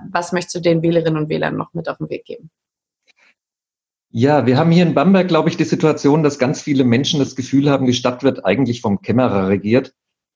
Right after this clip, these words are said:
Speaker 2: äh, in Zusammenarbeit mit einem Bürgermeister, der seit vierzehn Jahren an der Macht ist. Es ist einfach an der Zeit, äh, hier neue Ideen in die Kommunalpolitik zu bringen. Und, äh, ja, eine Stadt sollte nicht vom Kämmerer regiert werden. Deswegen glaube ich, wir brauchen hier einfach eine neue Führung.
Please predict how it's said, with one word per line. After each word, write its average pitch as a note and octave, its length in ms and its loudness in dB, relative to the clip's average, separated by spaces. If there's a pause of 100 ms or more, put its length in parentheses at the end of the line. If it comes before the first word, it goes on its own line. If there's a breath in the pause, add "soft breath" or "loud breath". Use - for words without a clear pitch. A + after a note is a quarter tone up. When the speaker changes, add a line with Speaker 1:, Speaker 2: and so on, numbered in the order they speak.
(140)
Speaker 2:
äh, G#2+ 200 2
in A#2+ 180 2
Zusammenarbeit A#2+ 720 0
mit A#2 120 0
einem A2 220 0
Bürgermeister, G#2+ 520 0
der G#2 120 0
seit G#2 180 -4
vierzehn A2+ 320 -4
Jahren G2+ 200 2
an G2 100 -2
der F#2+ 100 2
Macht F#2 280 -2
ist. - 340 -16
Es B2 160 -14
ist - 300 -6
einfach B2 260 -2
an A2+ 120 -2
der A2+ 120 0
Zeit, - 640 -4
äh, G2+ 240 0
hier A2 200 0
neue D3 260 2
Ideen C3+ 360 2
in D#3+ 100 -2
die D#3 60 -6
Kommunalpolitik C3+ 800 -4
zu B2+ 140 -8
bringen. B2 420 0 (400)
Und, G2+ 500 0
äh, G2+ 240 2 (360)
ja, F#2 380 -2 (320)
eine C#3+ 160 2
Stadt - 260 -2
sollte D3+ 280 2
nicht C3 180 2
vom B2 120 0
Kämmerer A#2 460 0
regiert G#2 380 0
werden. G2+ 220 2
Deswegen F#2+ 320 0
glaube F#2+ 220 -2
ich, F#2+ 120 -4
wir F2+ 80 -10
brauchen E2+ 280 -4
hier F2 100 -2
einfach F2+ 220 -8
eine F2+ 160 -4
neue E2 220 -14
Führung. F2 380 -14